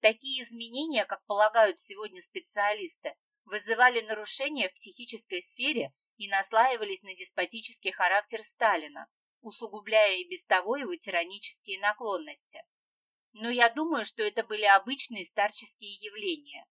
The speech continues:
Несмотря на чудовищную нравственную аномалию,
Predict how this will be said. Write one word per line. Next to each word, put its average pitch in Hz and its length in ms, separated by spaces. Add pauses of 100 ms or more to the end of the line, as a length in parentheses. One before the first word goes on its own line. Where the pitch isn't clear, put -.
(420)
Несмотря 254 520
на 254 120
чудовищную 240 720
нравственную 208 720
аномалию, 185 720